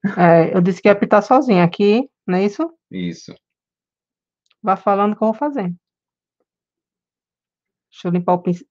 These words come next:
Speaker 1: limpar o pincel
Speaker 2: Isso.
Speaker 1: pra não ficar muito.
Speaker 2: Quanto mais escura for uma cor, menor deve ser a quantidade dela. Deixa eu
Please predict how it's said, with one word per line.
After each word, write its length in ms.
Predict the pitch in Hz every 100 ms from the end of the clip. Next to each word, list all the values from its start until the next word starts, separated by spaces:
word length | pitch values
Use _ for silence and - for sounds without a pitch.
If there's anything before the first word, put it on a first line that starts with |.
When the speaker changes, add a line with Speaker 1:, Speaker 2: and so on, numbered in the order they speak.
| 180
Speaker 1:
limpar 200 | 175 180
o 40 |
pincel 240 | 180 - 196
Speaker 2:
Isso. 80 |
Speaker 1:
pra 200 | 202 190 190 _ -
não 100 | 185
ficar 240 | 175 190
muito. 460 | 180 185 220 226 254
Speaker 2:
Quanto 560 | 123 147 147 143 117 95
mais 220 | 110 113
escura 320 | 107 117 107
for 120 | 107
uma 160 | 104 98
cor, 180 | 107 110
menor 260 | 113 107
deve 140 | 123 123
ser 120 | -
a 80 | -
quantidade 400 | 143 123 127 160
dela. 260 | 95 - _ _ _ _ _ _ _ _ - - _ _ _ _ _ _ _ _ _ _ _ _ _ _
Deixa 140 | _ -
eu 160 | -